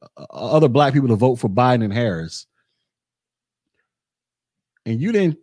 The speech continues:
you didn't tell, you didn't tell Biden and Harris what you wanted before you voted for him?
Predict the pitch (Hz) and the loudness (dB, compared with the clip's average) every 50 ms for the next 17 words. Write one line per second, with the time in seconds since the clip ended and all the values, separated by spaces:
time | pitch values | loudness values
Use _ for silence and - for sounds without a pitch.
0 | _ _ - 131 160 220 220 208 180 160 - 208 196 196 185 185 180 - - - | _ _ -8 -4 -2 -2 -2 -2 -2 -2 0 2 4 4 6 4 2 2 -2 -4
1 | 165 208 226 202 180 - 208 196 180 165 156 170 175 180 180 175 160 160 175 180 | -4 -4 -2 -4 -2 2 4 4 4 4 2 2 2 2 2 2 2 2 2 2
2 | 175 156 113 98 92 123 156 185 - - 196 190 156 123 135 151 165 175 180 180 | 2 0 0 0 2 2 2 2 0 -4 -6 -6 -4 -4 -2 -2 -2 -2 -2 -4
3 | 175 - - 101 95 135 156 151 - - 202 202 208 220 226 226 220 226 208 226 | -6 -6 -8 -2 0 2 2 0 2 4 6 6 8 8 6 6 4 2 4 6
4 | 233 233 233 226 - 247 247 247 240 247 254 254 254 247 247 | 6 6 4 2 2 2 2 2 2 0 -2 -4 -6 -8 -10